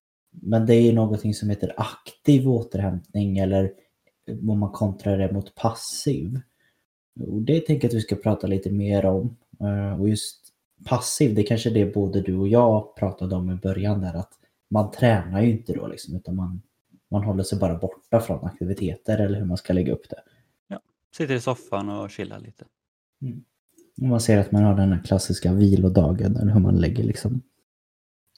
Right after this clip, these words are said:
Speaker 1: upp det. Men vad är då aktiv återhämtning, Micke?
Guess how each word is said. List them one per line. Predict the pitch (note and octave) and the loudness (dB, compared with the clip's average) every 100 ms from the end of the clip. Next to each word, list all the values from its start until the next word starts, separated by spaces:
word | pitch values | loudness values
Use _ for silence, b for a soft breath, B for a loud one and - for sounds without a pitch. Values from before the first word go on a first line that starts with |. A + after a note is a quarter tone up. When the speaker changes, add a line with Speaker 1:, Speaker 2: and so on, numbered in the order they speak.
| - | -6
Speaker 1:
upp | A2 - - | -6 -6 -6
det. | - - _ _ _ b b b b b b b - | -6 -8 _ _ _ b b b b b b b 6
Men | C3+ | 10
vad | C3+ B2 | 12 12
är | |
då | B2 G#2+ | 10 8
aktiv | A#2+ - - D#3 E3 D#3+ | 2 -6 -4 0 2 0
återhämtning, | - G2 F#2+ - | 0 0 -2 -6
Micke? | G2 G2+ | -8 -8